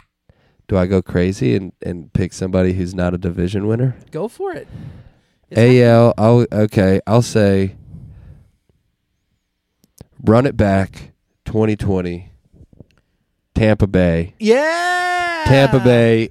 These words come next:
Speaker 1: Los Angeles Dodgers, and your twenty twenty-two World Series champion, Los Angeles
Speaker 2: Angeles
Speaker 1: Dodgers.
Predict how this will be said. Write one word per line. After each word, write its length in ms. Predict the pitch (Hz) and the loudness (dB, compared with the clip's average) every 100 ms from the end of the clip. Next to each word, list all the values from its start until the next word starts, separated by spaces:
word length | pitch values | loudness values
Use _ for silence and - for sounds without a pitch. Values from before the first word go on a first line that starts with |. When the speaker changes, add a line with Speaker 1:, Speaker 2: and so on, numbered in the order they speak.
| _ | _
Speaker 1:
Los 340 | 107 107 101 | 0 0 0
Angeles 420 | 120 117 110 104 - | -2 0 -2 -4 -4
Dodgers, 640 | 101 98 98 95 90 - | -4 -4 -4 -10 -10 -12
and 140 | 101 101 | -8 -6
your 100 | 98 | -6
twenty 300 | - 131 117 | -4 -4 -4
twenty-two 640 | 113 104 92 98 92 90 | -6 -6 -6 -6 -4 -6
World 360 | 87 95 95 90 | -8 -8 -8 -8
Series 340 | 95 90 85 | -10 -10 -10
champion, 560 | - 82 82 85 78 - _ _ _ _ 87 | -10 -8 -6 -8 -8 -16 _ _ _ _ -14
Los 240 | 85 80 76 | -12 -12 -16
Angeles 200 | 120 92 | -16 -14
Speaker 2:
Angeles 220 | 78 - | -14 -10
Speaker 1:
Dodgers. 420 | - 69 62 | -10 -8 -10